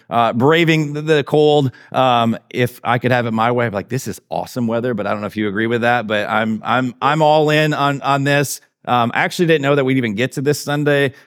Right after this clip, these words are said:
thought the world was gonna end. The Lions won a playoff game last week, and I just thought, "Man, it's, like, over." But anyway, um,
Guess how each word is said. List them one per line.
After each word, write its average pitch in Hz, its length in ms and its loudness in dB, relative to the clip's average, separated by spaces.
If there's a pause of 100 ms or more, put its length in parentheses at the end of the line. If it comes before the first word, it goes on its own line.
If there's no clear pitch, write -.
(120)
thought - 140 -4
the 127 80 -4
world 117 220 0
was 156 120 -2
gonna 156 160 -2
end. 151 220 0
The 117 60 0
Lions 120 360 -2
won 127 80 -4
a 98 60 -4
playoff 139 340 0
game 156 220 -4
last 156 280 -2
week, 160 260 2
and 131 80 2
I 120 60 2
just - 120 -6
thought, 135 220 2
"Man, 139 180 2
it's, 131 140 -2
like, 127 100 0
over." 139 400 2
But 131 140 0
anyway, 180 400 2
um, 175 300 2